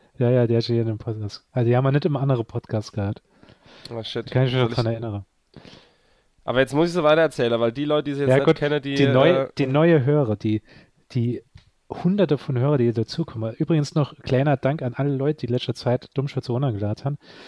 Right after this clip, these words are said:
Speaker 1: Ähm, ich han, äh, sch-, äh, erschreck-, erschreckenderweise, huh,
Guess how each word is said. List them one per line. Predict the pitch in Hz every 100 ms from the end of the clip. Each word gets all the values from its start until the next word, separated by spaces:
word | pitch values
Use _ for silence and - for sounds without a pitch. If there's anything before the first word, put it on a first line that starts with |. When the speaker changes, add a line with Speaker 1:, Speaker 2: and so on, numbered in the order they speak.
| - _ _
Speaker 1:
Ähm, | 123 113 120
ich | 117 127
han, | 131 147 _ _ _ _
äh, | 147 117 110 120 127 _ _ _
sch-, | - - _ -
äh, | 120 120 _
erschreck-, | 127 - - 147 _ -
erschreckenderweise, | 123 - 147 156 131 104 117 135 107
huh, | 135 214 127